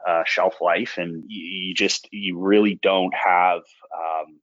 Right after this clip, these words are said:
a, a lot of new, meaningful, substantial production that can come online in a short period of time. There's some, uh, excellent development projects out there, but,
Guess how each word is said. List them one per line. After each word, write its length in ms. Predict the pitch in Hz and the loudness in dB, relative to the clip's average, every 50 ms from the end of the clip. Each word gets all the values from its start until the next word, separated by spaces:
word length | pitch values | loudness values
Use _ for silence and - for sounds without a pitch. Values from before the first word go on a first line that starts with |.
| _ _ | _ _
a, 240 | - - - 98 90 | -14 -10 -6 -4 -4
a 20 | |
lot 360 | 85 87 87 87 90 90 92 - | -2 0 2 2 2 2 0 0
of 200 | 95 87 80 78 - _ _ _ | -4 -6 -6 -8 -12 _ _ _
new, 340 | 90 90 95 92 95 101 95 - | -14 -10 -10 -8 -8 -8 -10 -12
meaningful, 840 | _ 87 92 101 110 113 107 104 107 - - 98 90 90 87 85 - - - - - _ | _ -6 -2 0 0 2 0 0 -2 0 2 4 6 6 4 2 0 -8 -18 -20 -16 _
substantial 720 | - - 95 - - - 117 117 123 117 - - 120 98 - | -10 -8 -6 -4 0 2 2 2 2 2 0 -2 -4 -6 -4
production 600 | - 117 101 92 98 98 - - - 107 90 92 | -4 -2 0 0 0 0 -2 -6 -10 -10 -8 -6
that 160 | 90 87 - - - | -6 -6 -6 -8 -14
can 140 | - 95 87 - - - | -18 -18 -18 -16 -12 -6
come 200 | - 110 101 101 | -4 -4 -2 -2
online 680 | 101 92 90 90 85 80 82 85 90 90 90 87 82 82 | -2 -2 -2 -4 -4 -6 -6 -6 -6 -6 -6 -8 -12 -16
in 140 | 85 80 82 | -18 -16 -12
a 60 | 82 | -8
short 320 | - - - - 90 78 - - - | -8 -6 -6 -4 -6 -6 -8 -8 -6
period 160 | - 87 82 | -6 -4 -4
of 80 | 80 - - | -6 -6 -2
time. 200 | - - 110 82 78 | -2 -2 -2 -2 -6
There's 220 | 80 80 - - | -6 -4 -4 -4
some, 240 | - 90 82 78 - _ - - - - - _ _ - | -4 -4 -6 -8 -12 _ -20 -20 -20 -20 -20 _ _ -6
uh, 220 | 98 80 76 90 85 - | -4 -2 -2 -4 -2 -2
excellent 540 | - 107 113 - - - - 107 101 92 80 | -2 -2 -2 -2 -6 -6 -4 -4 -4 -4 -4
development 640 | 101 98 85 87 92 98 98 92 95 95 87 78 - | -6 -2 2 4 4 4 4 2 0 -6 -10 -12 -4
projects 580 | - 92 87 87 - - - 85 - - - | 0 2 2 2 2 0 -4 -6 -8 -6 -2
out 180 | - 82 80 - _ | 0 0 0 -2 _
there, 340 | - 90 95 95 95 85 - - | 0 2 2 4 2 0 0 -2
but, 200 | 80 82 78 | -4 -4 -4